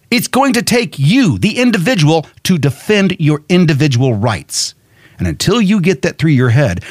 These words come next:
these politicians are gonna continue to take advantage of you because they know that you're a kind-hearted person that doesn't want violence. None of the bullies that I ever beat the shit out of did I want to do that to.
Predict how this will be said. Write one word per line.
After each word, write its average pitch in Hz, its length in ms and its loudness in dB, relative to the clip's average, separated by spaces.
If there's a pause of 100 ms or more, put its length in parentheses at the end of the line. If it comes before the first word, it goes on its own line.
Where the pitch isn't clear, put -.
(160)
these 151 200 -2
politicians 127 640 -2
are - 80 -2
gonna 117 180 0
continue 107 520 0
to 107 100 -2
take 117 180 -2
advantage 101 460 0
of 65 120 -8
you 64 200 -12 (360)
because 151 260 -2
they 143 120 2
know 160 160 2
that 147 120 0
you're 107 200 -2 (100)
a 117 80 -6
kind-hearted 170 760 -2
person 135 300 -2
that 165 100 0
doesn't 226 240 -4
want 247 180 -4
violence. 82 580 -4 (1600)
None 143 180 0
of 254 60 -2
the 247 80 0
bullies 143 380 0
that 117 100 -2
I 117 80 0
ever 147 140 0
beat 143 160 -2
the 143 60 0
shit 135 240 0
out 73 120 -8
of 85 220 -10 (340)
did 123 120 0
I 131 80 0
want 123 180 2
to 117 40 0
do 98 140 0
that 73 180 -10
to. - 200 -14